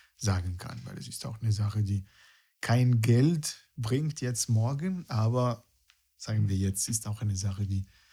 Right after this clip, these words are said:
ein großes Wert zu dem gesamten Musizieren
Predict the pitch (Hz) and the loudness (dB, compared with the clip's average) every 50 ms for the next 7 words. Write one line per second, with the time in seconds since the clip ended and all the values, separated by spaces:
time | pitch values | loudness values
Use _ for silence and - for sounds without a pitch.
0 | _ _ - - 110 104 104 - 113 117 117 110 - 123 110 107 107 - 101 107 | _ _ -6 0 2 2 2 2 2 2 2 2 2 2 0 2 2 2 2 2
1 | 110 110 110 - - - _ _ _ _ _ _ _ _ _ - - - - 113 | 2 0 -2 -4 -8 -8 _ _ _ _ _ _ _ _ _ -8 -4 -2 0 2
2 | 104 98 101 98 98 95 95 92 95 90 87 _ _ _ _ _ - - - _ | 2 2 4 2 2 2 2 0 0 -2 -6 _ _ _ _ _ -20 -20 -20 _
3 | _ _ _ _ _ - 175 120 113 104 104 104 101 107 107 123 117 113 117 107 | _ _ _ _ _ -6 0 4 4 4 4 4 2 2 4 4 4 6 6 4
4 | 101 104 98 - - - 120 107 101 98 98 95 95 | 2 0 -2 -2 -2 2 2 2 2 2 0 -2 -4